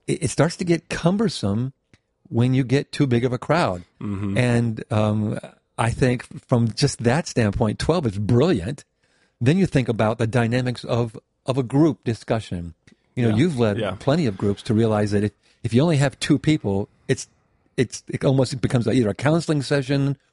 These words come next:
Speaker 1: or ping pong. If you have, you know, twenty people, it's hard to have a discussion. It's almost like twelve is, like, the perfect number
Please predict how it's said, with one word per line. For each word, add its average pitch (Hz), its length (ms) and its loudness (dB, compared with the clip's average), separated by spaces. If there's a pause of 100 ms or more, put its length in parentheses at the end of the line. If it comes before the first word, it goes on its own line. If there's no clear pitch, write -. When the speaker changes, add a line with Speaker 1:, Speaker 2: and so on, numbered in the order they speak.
Speaker 1:
or 113 100 0
ping 143 300 2
pong. 95 420 -2 (520)
If 127 160 -2
you 120 100 4
have, 123 360 2
you 120 120 -2
know, 95 80 0
twenty 190 340 0
people, 113 460 -2
it's - 140 -8
hard 196 180 0
to 202 80 0
have 185 160 -2
a 170 60 -2
discussion. 120 640 -4
It's 107 120 -4
almost 208 220 -2
like 131 160 -4
twelve 156 640 0 (340)
is, 127 280 0 (420)
like, 120 160 0
the 117 80 0
perfect - 580 0
number 127 600 2